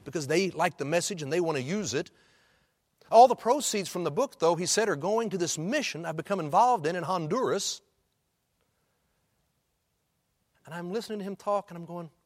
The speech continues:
"Wow." I, I, I knew John's life.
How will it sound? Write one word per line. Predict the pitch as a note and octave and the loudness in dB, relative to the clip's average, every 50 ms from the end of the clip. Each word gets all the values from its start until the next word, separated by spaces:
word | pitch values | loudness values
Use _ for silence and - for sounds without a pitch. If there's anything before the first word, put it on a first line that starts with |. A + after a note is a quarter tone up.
| _ _ _ | _ _ _
"Wow." | - A3+ A3+ A3 F#3+ D#3+ C3 A2 _ _ _ _ _ _ _ _ _ _ _ _ _ _ _ _ _ _ _ _ _ _ _ _ _ _ _ _ _ _ - | -12 -12 -10 -10 -14 -14 -16 -20 _ _ _ _ _ _ _ _ _ _ _ _ _ _ _ _ _ _ _ _ _ _ _ _ _ _ _ _ _ _ -10
I, | - - - - - - | -10 -10 -8 -8 -8 -6
I, | - F#3+ A#3+ | -4 -4 -4
I | |
knew | A#3 G3 A3+ C4 G#3+ | -2 -2 -2 -2 -4
John's | D3+ E3+ F3+ E3 D3+ C3+ A2+ A2+ | -2 -2 -2 -2 -2 -4 -4 -4
life. | A#2 B2+ D#3+ G#3 B3 A3+ - - - | -2 -2 -2 -2 -4 -6 -16 -20 -20